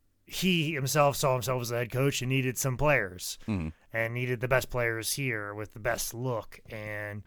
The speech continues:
Speaker 1: saw an opportunity to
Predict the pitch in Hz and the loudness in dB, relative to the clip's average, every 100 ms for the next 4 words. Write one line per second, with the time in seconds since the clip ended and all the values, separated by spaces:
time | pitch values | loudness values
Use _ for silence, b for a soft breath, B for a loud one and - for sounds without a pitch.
0 | _ - 131 113 110 107 107 104 101 107 | _ -6 -2 0 0 0 -2 -4 -6 -10
1 | _ _ - 123 117 113 - 123 117 110 | _ _ -12 -4 -4 -6 -10 -8 -8 -10
2 | 110 107 98 - 104 104 104 101 101 95 | -10 -12 -12 -12 -10 -10 -10 -10 -12 -14